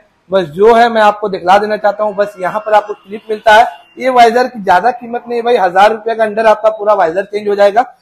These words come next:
और ये दो हज़ार सोलह end की मॉडल है, कंडीशन लाजवाब है, pickup बहुत अच्छा है। Tire की condition की बात करें तो भाई देख सकते हैं tire बहुत ही अच्छी है, Front tire भी काफी अच्छा है, condition बहुत ही अच्छी है। फ्र-, front से भी आप check कर लो भाई, look wise bike बहुत ही अच्छी है।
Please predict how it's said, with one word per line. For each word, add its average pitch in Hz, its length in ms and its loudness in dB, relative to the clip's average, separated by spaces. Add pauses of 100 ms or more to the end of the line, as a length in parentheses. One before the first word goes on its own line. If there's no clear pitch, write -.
(180)
और 170 140 -4
ये 202 120 0
दो 202 200 -4
हज़ार 208 240 2
सोलह 202 360 -2
end 190 260 -2
की 214 100 -10
मॉडल 208 240 -4
है, 214 60 -4
कंडीशन 180 480 -10
लाजवाब 180 480 0
है, 202 60 -2
pickup 185 360 -8
बहुत 175 220 -2
अच्छा 196 280 -2
है। 214 120 0 (340)
Tire 208 180 2
की 220 100 -10
condition 220 400 -8
की 226 100 0
बात 214 220 2
करें 208 120 -4
तो 208 80 -12
भाई 190 140 2
देख 180 220 -8
सकते - 280 -6
हैं 196 80 2
tire 180 280 2
बहुत 180 200 0
ही 180 60 -4
अच्छी 190 260 -10
है, 190 120 -2 (400)
Front 190 240 0
tire 196 160 4
भी 202 100 -6
काफी 190 280 0
अच्छा 196 200 -2
है, 196 60 4
condition 190 460 -6
बहुत 208 260 0
ही 240 60 -2
अच्छी 226 220 -2
है। 240 80 -2
फ्र-, 214 220 -16 (360)
front 262 260 0
से 254 100 -6
भी 240 80 0
आप 226 220 4
check 220 160 -2
कर 220 100 0
लो 214 80 0
भाई, 226 160 4 (360)
look 208 200 -6
wise 226 220 4
bike 190 380 0
बहुत 202 220 -2
ही 214 60 -2
अच्छी 220 260 -4
है। 233 140 0